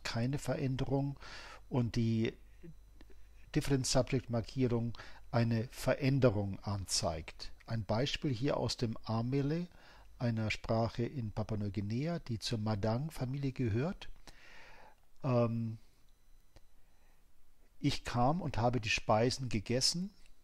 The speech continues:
Ähm, hier wird also, ähm, dasselbe Subjekt markiert. Zusätzlich gibt es auch noch eine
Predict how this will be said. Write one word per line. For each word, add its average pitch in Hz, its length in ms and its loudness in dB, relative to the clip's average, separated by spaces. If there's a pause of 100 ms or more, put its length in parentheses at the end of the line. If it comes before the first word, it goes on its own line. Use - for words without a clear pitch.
(720)
Ähm, 107 540 2 (260)
hier 127 540 -2
wird 113 160 2
also, 104 540 2 (840)
ähm, 104 600 0 (680)
dasselbe 123 800 4
Subjekt - 800 -2 (360)
markiert. 143 800 2 (200)
Zusätzlich 139 600 0
gibt - 180 -2
es 123 140 4
auch - 220 2
noch 123 140 -4
eine 104 340 0